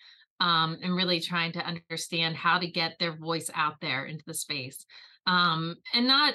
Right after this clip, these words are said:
so much just into the cannabis media. Uh, I work a lot more when it comes towards general media,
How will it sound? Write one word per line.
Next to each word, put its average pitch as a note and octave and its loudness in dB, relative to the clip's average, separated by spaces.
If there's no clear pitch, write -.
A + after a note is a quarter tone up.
so - -2
much G#3 2
just G#3 -4
into F#3+ -6
the E3+ 0
cannabis B3+ 0
media. D#3 -4
Uh, F3 6
I G#3 2
work A3+ 0
a G#3 -2
lot D#3+ 4
more D#3+ 0
when D#3 -4
it D#3 -6
comes E3+ -6
towards D3+ -2
general D3+ -2
media, D3 -8